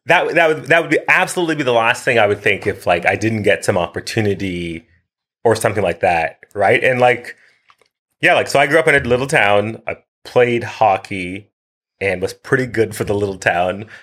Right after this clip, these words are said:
You know what I mean? I went to university, always had great opportunities, had a blast in university,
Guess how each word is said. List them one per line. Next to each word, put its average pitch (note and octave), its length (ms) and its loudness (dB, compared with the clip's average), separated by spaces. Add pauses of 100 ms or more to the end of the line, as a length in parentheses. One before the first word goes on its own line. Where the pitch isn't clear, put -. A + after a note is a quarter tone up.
(160)
You E3+ 140 2
know E3 80 4
what D#3+ 60 2
I D#3 40 -2
mean? E3 160 6
I A#2+ 100 4
went A#2+ 360 0
to C#3 80 -2
university, G#2+ 1000 -2 (840)
always A#2+ 280 2
had A2+ 160 0
great G#2+ 220 4
opportunities, F#2+ 800 -2
had F2+ 120 -2
a D#2+ 60 -6
blast G2+ 500 0
in A2 60 -6
university, F2 960 -6